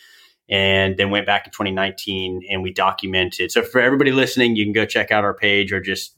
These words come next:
Google Jeff Winchester, Umstead one hundred. And we documented his run in twenty nineteen. And so we started talking about, "Hey, there's this great community.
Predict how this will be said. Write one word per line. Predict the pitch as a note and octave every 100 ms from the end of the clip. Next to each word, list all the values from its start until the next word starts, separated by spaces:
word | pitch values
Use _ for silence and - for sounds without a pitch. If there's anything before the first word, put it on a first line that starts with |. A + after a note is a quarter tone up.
| G#2 G2
Google | G2+ G2 G2 F#2+
Jeff | F#2 G2 F#2
Winchester, | G2 F#2+ G2+ F#2+ - F#2
Umstead | F#2+ F#2+ G2
one | F#2+ F#2
hundred. | G2 F#2 F#2 - - - _
And | A2
we | G#2
documented | A2 B2 A2+ G#2+ G#2 G2+
his | G2 G#2+ G#2+
run | G#2+ G#2 G2+
in | F#2
twenty | - G2
nineteen. | F#2 F#2+ - B2 F#2+ G#2
And | G#2+
so | - A#2
we |
started | G#2+ D#3 C#3+
talking | - - B2
about, | G#2 G2+
"Hey, | C#3
there's | B2 G#2+
this | G2+
great | - G#2
community. | - A#2 D3+ C#3 C3